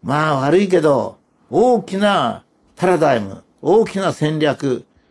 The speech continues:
そういうことから発言される人はほとんど、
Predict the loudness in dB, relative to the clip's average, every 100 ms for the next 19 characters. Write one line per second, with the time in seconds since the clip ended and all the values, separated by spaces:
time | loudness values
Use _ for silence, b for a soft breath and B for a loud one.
0 | _ _ 0 2 2 0 0 0 0 0
1 | -2 -6 -6 -4 -2 0 0 -2 -4 -2
2 | 0 -2 -2 -4 -2 -4 -6